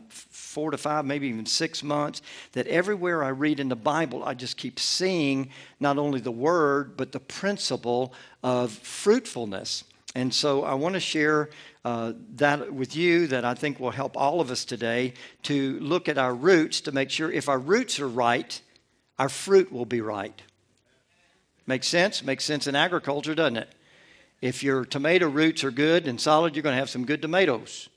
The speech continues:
If you feed 'em right, you put 'em in the right soil, right atmosphere, right climate, peppers, tomatoes, all that stuff, trees, whatever. Yard, your grass.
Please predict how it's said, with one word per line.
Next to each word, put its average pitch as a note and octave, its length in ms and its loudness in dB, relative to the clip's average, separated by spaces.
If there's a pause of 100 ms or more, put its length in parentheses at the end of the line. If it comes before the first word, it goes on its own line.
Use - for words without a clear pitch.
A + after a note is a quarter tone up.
(300)
If - 160 -12
you G#2 80 -16
feed D#3+ 260 4
'em E3+ 300 0
right, D#3+ 380 2 (160)
you A2 100 -8
put C#3 160 -4
'em C3+ 80 0
in C#3 60 -2
the C3+ 80 -6
right C#3+ 260 0
soil, E3 400 2 (240)
right B2+ 220 0
atmosphere, D#3 500 0
right C#3 240 2
climate, E3+ 460 2 (420)
peppers, C#3+ 500 0
tomatoes, C#3 480 0
all D#3+ 200 0
that C#3 160 0
stuff, - 280 -6
trees, D3 480 -2
whatever. C3+ 320 0 (360)
Yard, B2 580 0
your A2+ 80 -8
grass. B2+ 640 0